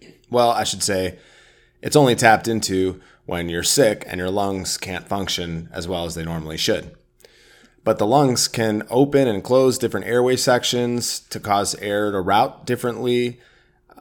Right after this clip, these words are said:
and fill different regions of the lungs, or they can cause blood to temporarily move away from less filled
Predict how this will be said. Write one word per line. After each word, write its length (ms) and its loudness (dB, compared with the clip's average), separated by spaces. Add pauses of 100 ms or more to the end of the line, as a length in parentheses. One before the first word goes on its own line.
and 260 -6
fill 440 2
different 340 -4
regions 480 2
of 80 -2
the 80 -2
lungs, 600 -2 (220)
or 400 6
they 140 0
can 140 -8
cause 360 2
blood 540 2
to 80 -6
temporarily 580 0
move 220 -2
away 320 4
from 320 -6
less 280 0
filled 460 -4